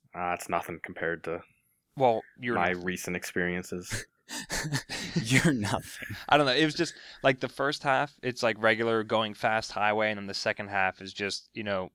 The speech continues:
Speaker 2: bum F nowhere, just middle of nowhere. But anyways,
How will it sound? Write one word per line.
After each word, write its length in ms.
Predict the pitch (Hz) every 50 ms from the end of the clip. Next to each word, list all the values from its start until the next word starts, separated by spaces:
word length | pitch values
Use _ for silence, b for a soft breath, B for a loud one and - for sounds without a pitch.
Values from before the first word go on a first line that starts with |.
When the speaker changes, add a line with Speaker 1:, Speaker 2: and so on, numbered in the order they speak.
| _ _ -
Speaker 2:
bum 520 | 117 104 104 101 104 104 101 95 95 - _ -
F 340 | 110 104 95 - - - - -
nowhere, 560 | 110 107 104 101 101 95 95 92 90 90 87 - _
just 280 | - 98 87 - - _ _ _ _ _ _ _ _ _ _ _ _ _ _ _ -
middle 500 | 127 131 127 123 123 120 113 110 107 101
of 80 | 90
nowhere. 340 | 98 95 90 87 85 90 95 -
But 100 | 185 180
anyways, 420 | 147 113 90 - - - - -